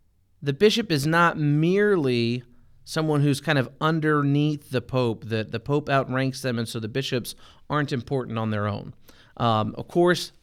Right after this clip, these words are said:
a bishop doesn't have universal jurisdiction over everything that happens in the church, but they do have, as legitimate successors to the apostles, quite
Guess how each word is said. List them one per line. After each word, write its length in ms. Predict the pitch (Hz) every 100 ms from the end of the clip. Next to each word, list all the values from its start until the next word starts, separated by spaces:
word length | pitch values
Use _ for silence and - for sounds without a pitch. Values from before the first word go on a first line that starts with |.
| _
a 80 | 139
bishop 340 | 160 156 139
doesn't 220 | 143 135
have 160 | 135 110
universal 540 | 104 147 139 139 139
jurisdiction 640 | 117 117 107 - 180 - 127
over 180 | 107 107
everything 380 | 147 165 139
that 80 | 117
happens 320 | 113 113 104
in 60 | 104
the 60 | 104
church, 320 | 185 170 - _ _ _ _
but 400 | 233 233 143 - - _ _ _ -
they 340 | 131 190 226
do 240 | 175 208
have, 260 | 170 147 139
as 320 | 147 151 120
legitimate 520 | 123 131 151 180 180
successors 640 | - 143 - 165 156 156 -
to 60 |
the 100 | 127
apostles, 680 | 117 139 139 151 - 107 - - - - _ _
quite 600 | - 208 185 254 240